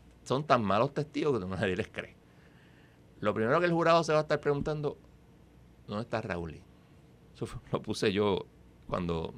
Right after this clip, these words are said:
dijo Castro que no iba a hacer na-, eh, cuando la fiscalía descansó, dije, "¿Dónde está Raúl?". Porque yo pensaba, si Raúl se sienta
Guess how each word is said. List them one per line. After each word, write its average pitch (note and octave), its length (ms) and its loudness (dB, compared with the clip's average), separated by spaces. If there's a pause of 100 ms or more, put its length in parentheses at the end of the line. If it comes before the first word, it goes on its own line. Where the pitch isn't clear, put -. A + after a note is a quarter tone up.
dijo A2 320 0
Castro A2 380 0
que A2 60 0
no A2 80 0
iba A2 80 2
a - 20 2
hacer G#2+ 160 0
na-, G#2+ 200 -4
eh, F#2+ 100 -8
cuando F#2+ 380 2
la E2+ 200 0
fiscalía G2 600 4 (220)
descansó, A2+ 420 4
dije, G2 240 0
"¿Dónde D#2 180 -6
está G#2+ 180 0
Raúl?". A#3+ 360 0 (500)
Porque F#2 280 -4
yo F#2+ 120 0
pensaba, A2+ 420 0
si F#2+ 220 -10
Raúl F#2 380 -2
se - 140 0
sienta F3 640 -2